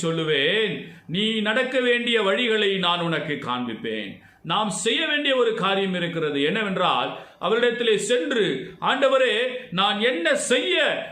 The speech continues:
வேண்டும், எங்கு செல்ல வேண்டும், எப்படியாக நான் கடந்து செல்ல வேண்டும்?" என்று சொல்லி ஒவ்வொரு அடியிலும் நாம் ஆண்டவரின் ஆலோசனைக்காக நிற்கும் பொழுது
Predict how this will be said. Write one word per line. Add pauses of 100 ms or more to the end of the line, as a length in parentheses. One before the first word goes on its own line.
வேண்டும்,
எங்கு
செல்ல
வேண்டும், (160)
எப்படியாக
நான்
கடந்து
செல்ல
வேண்டும்?"
என்று
சொல்லி (160)
ஒவ்வொரு
அடியிலும்
நாம்
ஆண்டவரின்
ஆலோசனைக்காக
நிற்கும்
பொழுது